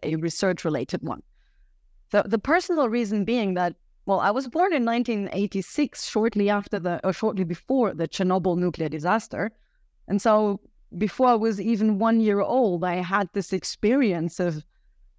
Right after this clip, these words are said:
basically my mother keeping me inside for a few weeks just to be safe and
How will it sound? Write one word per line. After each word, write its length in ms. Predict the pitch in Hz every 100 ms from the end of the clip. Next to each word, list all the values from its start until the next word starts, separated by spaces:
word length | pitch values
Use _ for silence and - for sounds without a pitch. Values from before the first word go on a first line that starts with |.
| -
basically 720 | 196 190 208 208 185 185 160
my 240 | 175 196 196
mother 460 | 208 220 214 185
keeping 380 | - 226 214 196
me 100 | 190
inside 500 | 180 180 214 214 226
for 160 | - 190
a 60 |
few 220 | 175 - 185
weeks 440 | 170 240 196 -
just 280 | - 190 -
to 80 | 160
be 140 | 165
safe 680 | - - 247 240 240 233 196
and 200 | 180